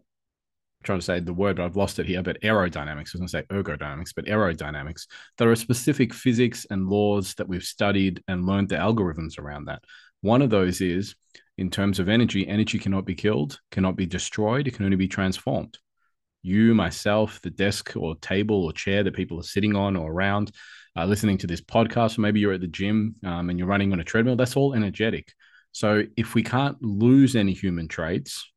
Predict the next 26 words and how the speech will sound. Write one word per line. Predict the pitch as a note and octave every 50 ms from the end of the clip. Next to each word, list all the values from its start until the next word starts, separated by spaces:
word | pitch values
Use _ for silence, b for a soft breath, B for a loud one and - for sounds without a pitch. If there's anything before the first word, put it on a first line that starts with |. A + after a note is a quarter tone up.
| _
so | - - - G2
anything | F#2 F#2 - - G2 G#2 A2+ A2+ A2+ B2 A2
that | F#2+
you | F#2+ F#2+ G2
label | F#2+ F#2+ G2 F#2+ F2+ E2+
positive | - - G2 G2+ F#2+ G2 F#2+ E2+
or | D#2+ E2
negative, | F#2 G#2 A2+ A2 F#2+ E2+ F2+ F#2 -
it's | - G2 -
conserved, | - - E2+ D#2 - F#2 G2+ B2 A#2 F#2+ F#2+ A#2 A#2+ - - _ _ _ _ _ _ _ _ _ _ _ _ - - -
we | G2+
just | F#2+ G#2 G2+ - -
transform | - F#2+ F2 E2 - - - A2+ C3 C#3+ B2+
them. | G2+ F2 E2+ F2 F2+ b b b b b b b b b
It's | F#2+ - - - _ _ _ _ _ _ -
wiser | F#2+ G#2+ A#2 E3 C#3+ D#3+
to | C3
stop | - - - C3 A#2+
deleting | - A2 F#2+ G#2 C3+ C#3+ D3 B2+ A2+ F#2
half | - F2 E2 - - -
of | F#2
ourselves, | E2+ E2+ - - F#2 F2+ G2 G#2 G2+ -
or | G#2 F#2
attempting | E2 - - G#2+ C3 D#3 - A2+ F#2 F#2
to | - F#2 E2
anyway, | E2 E2 E2 D#2+ E2 D#2+ D#2+ G2+